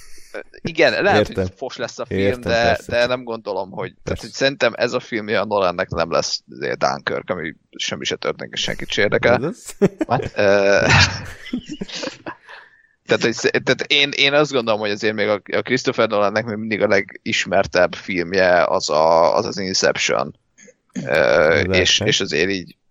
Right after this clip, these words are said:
Speaker 1: Tessék?
Speaker 2: Vagy a Dark Knight?
Speaker 1: É, az is, de, de ha, de ha azt nézem, hogy, hogy, ö, pont amit elmondtam, hogy ami, ami a legszélesebb körben, meg a leginkább mindenkinek ismert és, és befogadható, azt szerintem az Inception.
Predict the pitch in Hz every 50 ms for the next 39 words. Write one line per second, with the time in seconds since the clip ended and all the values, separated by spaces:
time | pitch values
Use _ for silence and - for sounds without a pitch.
0 | _ _ _ - 113 - - 151 - _ _ _ _ 101 92 92 90 90 92 90
1 | 90 - - 101 110 - - - _ _ _ _ _ _ _ _ _ _ _ _
2 | - _ - - 220 202 170 - 98 53 - _ - - _ - - 90 117 156
3 | 135 123 117 117 - - - 110 107 107 110 87 69 - 117 123 123 120 127 131
4 | - - 98 113 117 123 131 147 147 - 139 120 120 117 113 107 107 101 - -
5 | 135 123 113 113 110 104 98 95 98 95 - - _ _ - 55 60 67 - 64
6 | - - - - - - 101 - 135 120 120 - 117 107 98 - 95 92 95 95
7 | 90 90 - 90 92 92 101 95 95 92 95 92 95 92 82 - - 95 95 90
8 | 92 98 117 - - - 117 101 104 107 - 113 92 - - 104 92 98 95 98
9 | 85 90 87 90 90 101 98 104 107 95 - - 92 87 85 76 76 78 85 82
10 | - - 87 78 73 73 69 - - - 87 78 78 76 - 71 73 76 - -
11 | - - - _ 64 65 - - - - - 92 - - 92 82 80 78 - -
12 | - - _ 80 80 80 73 73 - - - 73 76 - - 80 71 - 60 58
13 | - - - - - - - - - -